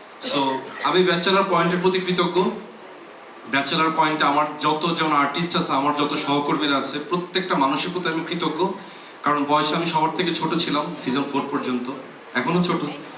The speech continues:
তারপরও এখন তো যেহেতু শিমুল আসছে, তো শিমুল আবার আমার থেকে একটু ছোট, তা আমি বলতে পারি আমি একটু শিমুলের থেকে বড় আর কি।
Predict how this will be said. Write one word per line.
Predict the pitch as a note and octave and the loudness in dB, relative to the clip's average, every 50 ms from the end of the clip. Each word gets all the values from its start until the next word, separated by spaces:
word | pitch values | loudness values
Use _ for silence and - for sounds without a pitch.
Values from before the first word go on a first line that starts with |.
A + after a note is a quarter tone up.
| - - - - - - - - - - - - | -14 -14 -14 -12 -12 -12 -14 -14 -16 -14 -4 -2
তারপরও | D3 C#3+ D3 D3+ D#3 D#3 E3 F3+ F#3 - - - - - - - - - - - - - | -2 0 2 2 2 2 2 2 0 -2 -6 -10 -14 -14 -16 -18 -18 -18 -18 -16 -10 -4
এখন | - C#3+ D3+ E3 E3 | -2 0 2 2 2
তো | E3+ F3+ | 4 4
যেহেতু | F3 F3+ F3 F3 F#3 | 4 4 4 4 4
শিমুল | F3+ - - F#3 F3+ G3 F#3 F3+ | 2 2 4 4 6 6 6 4
আসছে, | F3 F3 - - - | 4 2 0 0 0
তো | D#3+ | 2
শিমুল | - - F#3 F#3 G3+ G#3 | 2 4 6 6 6 6
আবার | G3+ F#3+ F#3+ - | 6 6 8 6
আমার | E3+ - - E3+ - | 6 4 4 2 2
থেকে | F#3 E3+ D#3 | 2 2 2
একটু | - D3+ - | 2 2 2
ছোট, | - D3 C3 - A#2 - - | 2 2 2 2 0 -2 2
তা | - - | 2 2
আমি | - F3 F3+ | 4 6 6
বলতে | F3+ F#3+ F#3 F#3+ | 6 6 6 6
পারি | F#3 E3+ | 6 6
আমি | F3 F3 F3 F3+ F3 | 6 8 8 6 6
একটু | - G3 | 6 4
শিমুলের | F#3+ - F#3 F3 F3 F3 F3 F3 | 4 4 6 6 6 6 6 4
থেকে | F3+ E3 E3+ | 4 2 2
বড় | D#3 D3 C#3 B2 A#2+ | 4 4 4 4 4
আর | A#2 G#2+ G#2+ - | 2 2 -2 -4
কি। | - - | -8 -10